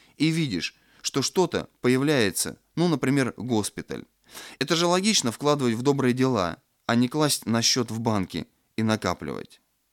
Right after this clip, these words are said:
Евангелие от Матфея, двадцать пятая глава, показывает нам шесть характерных случаев, в которых человек испытывает нужду. Это когда человек голоден, когда он жаждет, когда странник, когда раздетый, больной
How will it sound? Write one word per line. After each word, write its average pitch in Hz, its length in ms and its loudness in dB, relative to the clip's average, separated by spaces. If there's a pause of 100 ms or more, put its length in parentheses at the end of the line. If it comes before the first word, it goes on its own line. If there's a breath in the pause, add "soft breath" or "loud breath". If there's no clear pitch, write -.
(500)
Евангелие 170 440 4
от 160 60 2
Матфея, 180 380 4
двадцать 135 320 2
пятая 156 240 4
глава, 160 240 4
показывает 139 600 4
нам 110 300 2
шесть - 360 2
характерных 151 640 0
случаев, 147 500 0
в - 40 -10
которых 120 340 2
человек 139 420 0
испытывает 113 560 0
нужду. 107 400 -2 (600 loud breath)
Это 165 220 4
когда 156 280 4
человек 123 400 2
голоден, 127 800 2 (500 soft breath)
когда 147 280 2
он 113 160 4
жаждет, 127 640 2 (120)
когда 123 280 4
странник, 143 720 2 (140)
когда 120 300 4
раздетый, 120 680 2 (300)
больной 120 720 4